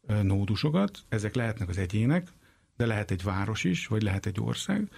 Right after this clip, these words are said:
És az egy-, a nódusok, vagy az entitások közötti kapcsolatokat térképezzük föl. Ez lehetnek a társadalmi kapcsolatok,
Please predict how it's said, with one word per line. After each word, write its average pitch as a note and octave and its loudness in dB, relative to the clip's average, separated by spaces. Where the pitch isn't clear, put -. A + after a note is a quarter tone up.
És - -2
az A#2+ 2
egy-, D3+ 4
a B2+ 0
nódusok, C#3+ 2
vagy A2 -2
az G#2+ 0
entitások A2+ 0
közötti A2+ 0
kapcsolatokat G#2+ -2
térképezzük G#2 -4
föl. G3 0
Ez G2+ -4
lehetnek G#2+ -4
a - -14
társadalmi B2+ 0
kapcsolatok, G#2+ -4